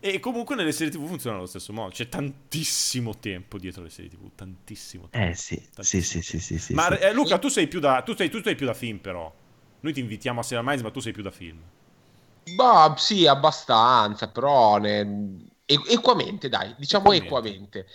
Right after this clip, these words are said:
Speaker 1: Va bene.
Speaker 3: È che secondo me adesso ce ne sono poche di belle serie T V, seco-,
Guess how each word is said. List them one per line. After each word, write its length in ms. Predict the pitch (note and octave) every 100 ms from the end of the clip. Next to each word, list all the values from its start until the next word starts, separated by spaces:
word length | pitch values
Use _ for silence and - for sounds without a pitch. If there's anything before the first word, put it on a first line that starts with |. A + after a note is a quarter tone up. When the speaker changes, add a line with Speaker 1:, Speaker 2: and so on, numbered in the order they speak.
| -
Speaker 1:
Va 100 | B2
bene. 80 | -
Speaker 3:
È 140 | E3+
che 180 | - G3
secondo 460 | F#3+ F#3 G3 G3 G3+
me 320 | F#3+ F#3+ G3+
adesso 400 | D#3 C#3 D3+ D#3
ce 100 | E3+
ne 80 | C#3
sono 400 | - A#2+ A#2+ A#2+ _ -
poche 360 | A#2+ A2+ A#2+ G#2+
di 280 | A2 A2+ A2+
belle 540 | G#2+ G#2+ G#2 G#2 G#2
serie 400 | - G2 G2+ F#2+
T 100 | F#2
V, 200 | F#2 E2+
seco-, 300 | - - F#2+